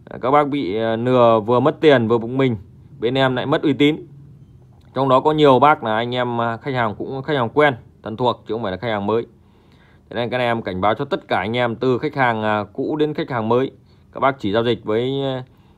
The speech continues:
tất cả số điện thoại và số tài khoản trên, à, video này thôi các bác nhé. Đấy, trân trọng cảm ơn các bác. À, xin chào tất cả các bác, các bạn, các anh chị em đam mê câu cá. Hôm nay em lên một số mẫu cần tầm trung tầm cao, bên Giang Trường Fishing còn hàng.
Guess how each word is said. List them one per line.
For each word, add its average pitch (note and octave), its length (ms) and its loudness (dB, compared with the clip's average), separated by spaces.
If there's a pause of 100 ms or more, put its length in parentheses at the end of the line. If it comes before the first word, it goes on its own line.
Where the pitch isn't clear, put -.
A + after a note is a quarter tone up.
(160)
tất - 180 -4
cả F2 400 -2
số B2 140 -6
điện B2 100 -4
thoại C#3+ 280 2
và F#2 220 -4
số A2 140 -8
tài B2 100 -4
khoản E2 260 -4
trên, A#2+ 240 -4
à, A2 280 -2 (140)
video A#2 260 0
này G#2+ 100 0
thôi A2+ 100 -2
các A#2 60 0
bác C3 100 -2
nhé. C3+ 140 -6 (760)
Đấy, - 280 -16
trân A#2 120 -6
trọng B2+ 180 -2
cảm A#2 160 -2
ơn B2 100 -2
các B2+ 100 2
bác. C3+ 180 4 (2000)
À, A2+ 300 2
xin B2+ 200 -6
chào G#2+ 120 2
tất C3+ 120 0
cả A2 140 0
các C3 100 4
bác, D#3 200 6
các D3 160 -2
bạn, C#3 320 2
các B2 80 2
anh C3 120 2
chị C3 100 -2
em B2+ 40 2
đam B2 120 2
mê B2 100 -2
câu B2+ 120 0
cá. A#2 340 0 (1500)
Hôm - 60 -10
nay A#2 80 0
em B2+ 140 0
lên C3 160 2
một A#2 100 -2
số A#2+ 240 -2
mẫu B2+ 300 0
cần A#2 240 2
tầm G#2 160 0
trung C3 220 -4
tầm G#2+ 100 -6
cao, B2+ 420 2
bên A2+ 160 -10
Giang A#2 120 -4
Trường G#2 140 -6
Fishing A#2+ 320 -8
còn A2 140 0
hàng. G2+ 280 -4